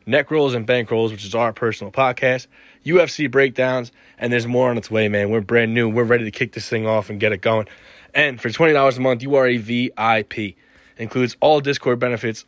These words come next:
all Proto Profit content, and access to Proto Profits Discord, direct line, and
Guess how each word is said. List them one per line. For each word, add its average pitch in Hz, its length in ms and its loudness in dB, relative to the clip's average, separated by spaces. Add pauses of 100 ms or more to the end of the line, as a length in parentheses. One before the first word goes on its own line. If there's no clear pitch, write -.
(100)
all 143 240 2
Proto 131 280 0
Profit 123 360 -2
content, 120 520 -2 (380)
and 113 220 -8
access 135 480 -2
to 113 80 -8
Proto 131 300 2
Profits 123 380 -2
Discord, 143 600 -2 (360)
direct 135 380 0
line, 131 420 0 (360)
and 123 140 -2